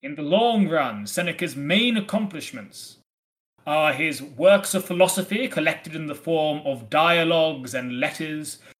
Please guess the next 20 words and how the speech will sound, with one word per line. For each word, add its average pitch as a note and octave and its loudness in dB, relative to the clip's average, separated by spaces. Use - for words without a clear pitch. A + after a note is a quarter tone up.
These D#3 -2
are D3+ 0
foundational E3+ 0
works, B2+ 2
or C3+ -4
at D#3 -4
least D3+ -2
very D3 -2
popular E3 2
works, B2+ 0
in C3+ -6
the C3 -8
field C#3 -2
of B2 -6
Stoic - 0
philosophy, C3+ -4
and C#3 0
also A#3 6
his F#3+ 2
plays, F#3 2